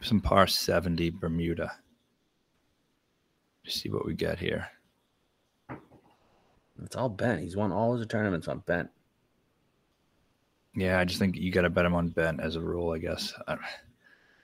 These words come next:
Speaker 1: par
Speaker 2: Pretty
Speaker 1: seventy
Speaker 2: big,
Speaker 1: Berm-
Speaker 2: pretty significant difference between, uh, putting surfaces, too, looking at it.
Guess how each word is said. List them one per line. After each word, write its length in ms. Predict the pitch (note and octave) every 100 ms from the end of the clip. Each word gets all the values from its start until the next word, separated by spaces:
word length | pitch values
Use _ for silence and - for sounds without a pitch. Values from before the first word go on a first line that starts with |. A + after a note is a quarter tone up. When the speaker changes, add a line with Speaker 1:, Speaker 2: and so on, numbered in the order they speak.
| _ _ _ _ _ _
Speaker 1:
par 160 | B2+ B2+
Speaker 2:
Pretty 80 | C#3
Speaker 1:
seventy 220 | B2 A#2+
Speaker 2:
big, 80 | G#2+
Speaker 1:
Berm- 200 | G2+ -
Speaker 2:
pretty 220 | D#3+ C#3+
significant 600 | - F2+ F#2+ A2 E2+ C#2+
difference 400 | D#2+ A#2 E2 D2
between, 400 | - - E2 D2+
uh, 300 | D#2 C#2+ C2+ - _ -
putting 240 | G2+ F#2
surfaces, 440 | - B1 - - -
too, 220 | - F2
looking 300 | C#2+ - C2+
at 160 | B1+
it. 60 | A#1+